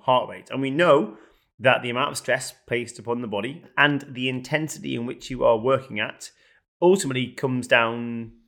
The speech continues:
to how hard your heart is working. 'Cause the harder you work in the gym, the more oxygen is required to go to the muscles, and oxygen is delivered in the blood. So there needs to be a higher oxygen requirement and a higher blood requirement. Your heart rate needs to increase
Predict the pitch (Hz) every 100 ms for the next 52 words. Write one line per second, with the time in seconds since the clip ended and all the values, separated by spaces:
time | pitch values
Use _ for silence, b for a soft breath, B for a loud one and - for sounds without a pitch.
0 | _ - 117 113 113 113 _ 123 120 113
1 | 110 - 123 110 107 117 110 - 113 110
2 | 117 135 185 - 101 104 107 127 123 120
3 | 110 120 110 110 107 123 165 214 - B
4 | B B B B 123 123 120 135 - 117
5 | 127 139 131 110 120 117 135 139 120 120
6 | 113 113 135 - 131 156 214 - b b
7 | b - 123 135 - 120 127 127 127 131
8 | 113 120 120 139 135 120 110 123 175 -
9 | b b - 127 117 131 127 120 120 117
10 | 113 - 135 127 120 - 123 120 120 135
11 | 127 147 131 110 127 123 120 104 120 135
12 | - 131 139 131 165 139 110 120 139 -
13 | 104 117 180 123 120 - 120 180 175 151
14 | 160 196 -